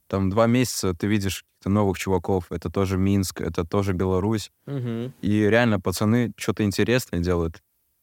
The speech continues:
Speaker 2: Да.
Speaker 1: Ну, короче, это очень круто.
Speaker 2: Кто-то реально может найти себя в каком-то, не знаю,
Speaker 1: В науке.
Speaker 2: в науке, кто-то может себя найти, там, рисовать круто, кто-то может найти себя в математике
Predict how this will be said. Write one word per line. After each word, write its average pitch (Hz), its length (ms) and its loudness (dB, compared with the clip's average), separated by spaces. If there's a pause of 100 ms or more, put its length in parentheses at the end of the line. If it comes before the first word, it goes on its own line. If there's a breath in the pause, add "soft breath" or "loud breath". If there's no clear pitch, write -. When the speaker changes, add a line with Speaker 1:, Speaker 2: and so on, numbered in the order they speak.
(260)
Speaker 2:
Да. - 280 -6
Speaker 1:
Ну, 104 180 2
короче, 110 640 0 (180)
это 95 200 -4
очень 117 180 -2
круто. 101 320 -6 (320)
Speaker 2:
Кто-то 180 220 2
реально 143 220 2
может 135 260 -4
найти 123 220 -8
себя 117 260 0 (840)
в 110 540 2 (880)
каком-то, 113 400 2
не 104 100 2
знаю, 104 280 -4 (140)
Speaker 1:
В 104 60 -6
науке. 113 400 0 (120)
Speaker 2:
в 127 140 -6
науке, 165 540 2
кто-то 160 260 2
может 151 220 0
себя 151 100 -2
найти, 143 300 -2
там, 117 200 2
рисовать 143 600 -2
круто, 120 420 -2
кто-то 135 300 -2
может 131 220 0
найти 120 240 -4
себя 110 340 0 (760)
в - 180 -20
математике 110 880 2